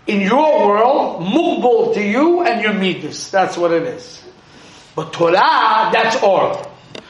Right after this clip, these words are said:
Torah is light. But we know there's a cloud that in Avodas Hashem we always say,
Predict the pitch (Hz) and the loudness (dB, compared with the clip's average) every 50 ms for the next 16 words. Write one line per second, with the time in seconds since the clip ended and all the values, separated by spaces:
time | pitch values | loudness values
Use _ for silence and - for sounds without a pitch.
0 | - - - - - 170 180 208 220 208 196 190 - - 165 147 135 - - - | -20 -20 -12 -4 0 2 2 4 2 2 2 0 0 0 0 0 -2 -2 -6 -10
1 | - - - - - - - - - - - - - - - - - - - - | -12 -14 -14 -16 -18 -20 -20 -18 -18 -18 -18 -18 -20 -20 -20 -20 -20 -20 -20 -20
2 | - - - - 156 165 208 208 208 220 220 208 330 359 349 311 262 214 214 220 | -20 -20 -20 -8 -2 -2 -2 0 0 0 0 2 2 2 2 2 0 0 0 -2
3 | - - - - 226 247 262 240 214 185 170 165 175 180 180 - - - - - | -2 -2 -2 0 2 2 2 2 2 2 2 0 0 -2 -4 -8 -12 -16 -20 -20
4 | - - - - - - - - 160 160 160 202 214 214 202 202 202 202 202 - | -20 -20 -20 -20 -20 -20 -20 -20 -14 -6 -2 0 2 2 2 2 2 0 -2 -4
5 | - - - - - - _ _ - _ - 202 196 196 202 196 196 226 262 302 | -8 -14 -18 -20 -20 -20 _ _ -20 _ -6 -2 0 2 2 4 4 2 2 2
6 | 294 302 - - 226 220 220 - 240 247 247 233 214 214 214 247 294 277 269 254 | 2 2 2 2 2 2 2 2 2 2 2 2 0 0 2 2 2 2 0 0
7 | - - - 190 240 247 226 202 190 185 190 185 - - | -2 -2 -2 0 2 2 2 2 2 0 -2 -4 -6 -10